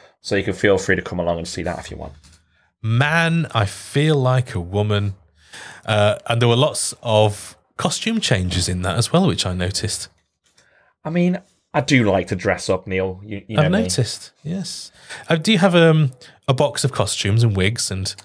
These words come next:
Speaker 2: various, uh, dress-up things?
Speaker 1: Um, no, but I have a cellar full of minions.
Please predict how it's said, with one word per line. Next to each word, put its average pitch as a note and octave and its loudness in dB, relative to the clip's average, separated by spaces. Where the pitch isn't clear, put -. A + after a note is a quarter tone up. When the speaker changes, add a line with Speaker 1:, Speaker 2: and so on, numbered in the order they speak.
Speaker 2:
various, G#2 0
uh, F#2 -2
dress-up - -4
things? D#3 -2
Speaker 1:
Um, C3 2
no, C#3+ 4
but C3+ 2
I B2+ 4
have B2 2
a A#2+ 2
cellar B2 2
full A#2 -2
of A2+ -4
minions. F#2+ -10